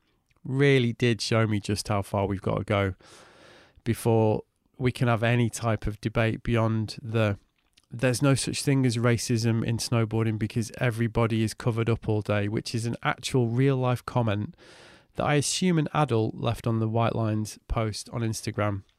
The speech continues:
So yeah, the scales continue to fall from my eyes on just how much work there is to be done when it comes to education guests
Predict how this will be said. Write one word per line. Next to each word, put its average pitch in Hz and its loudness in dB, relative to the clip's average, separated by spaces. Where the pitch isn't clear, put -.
So 139 4
yeah, 139 4
the 135 -2
scales 147 2
continue 151 2
to - -4
fall 131 2
from 123 0
my 120 2
eyes 113 2
on 117 -4
just 101 -4
how 110 0
much - -2
work 113 2
there 110 0
is 107 -2
to - -10
be 107 -4
done 110 0
when 107 2
it - -4
comes 113 -4
to - -4
education 113 -4
guests - -6